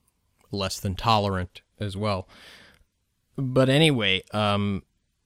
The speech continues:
there's a great story, uh, that I think is in the biography, the sort of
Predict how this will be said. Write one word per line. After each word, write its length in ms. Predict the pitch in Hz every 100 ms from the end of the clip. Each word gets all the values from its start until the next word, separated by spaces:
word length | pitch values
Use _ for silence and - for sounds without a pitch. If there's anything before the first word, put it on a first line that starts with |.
| _ -
there's 320 | 135 127 117
a 60 | 110
great 340 | 107 143 196
story, 640 | - - 110 95 82 85 - _ _ _ -
uh, 540 | 101 95 92 90 90 - - 120
that 220 | 117 107
I 80 | 104
think 580 | - - 427 359 - -
is 500 | 113 113 110 110 -
in 540 | 113 113 113 110 104 98 _ _ _ _ _ _ _ _ _ -
the 300 | 117 117 107
biography, 880 | 110 113 127 208 151 - 117 107 98
the 120 | 101
sort 200 | - 165
of 180 | 104